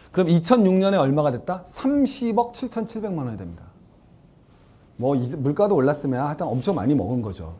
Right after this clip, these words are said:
자, 근데 저걸 먹는데 진짜 재밌는 건요. 먹는데 그게 구백칠십이 개월인데, 개월이 구백칠십이 개월인데 사십 개월 제일 많이 올랐을 때 빼버리는 거예요.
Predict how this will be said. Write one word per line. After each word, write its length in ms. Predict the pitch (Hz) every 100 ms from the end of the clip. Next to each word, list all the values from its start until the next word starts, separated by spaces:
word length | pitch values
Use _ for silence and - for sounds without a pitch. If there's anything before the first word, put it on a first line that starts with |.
| -
자, 280 | 92 90 87
근데 520 | 117 127 120 135 80
저걸 260 | - 135 156
먹는데 800 | 107 131 151 110 82 92 190 247 - - - - _ - - - - -
진짜 340 | - 123 180
재밌는 360 | 151 135 139 147
건요. 640 | 143 113 87 123 220 240 - - - -
먹는데 640 | 113 127 165 117 123 220 - - - - - - - - _ _
그게 220 | - 202
구백칠십이 840 | 226 180 180 269 - 240 208 170 185
개월인데, 680 | 202 180 135 110 101 147 196 - - - - - - _ _ _ _
개월이 300 | - 160 170
구백칠십이 680 | 175 156 160 185 - 139 135
개월인데 580 | 135 107 95 120 107 - _ _ _ - - _ - - - _
사십 580 | - - 156 180 247 240
개월 500 | 254 247 240 240 240
제일 320 | - 277 320
많이 220 | 240 160 190
올랐을 360 | 151 156 165
때 140 | 170 165
빼버리는 460 | 262 262 202 143
거예요. 300 | 107 90 82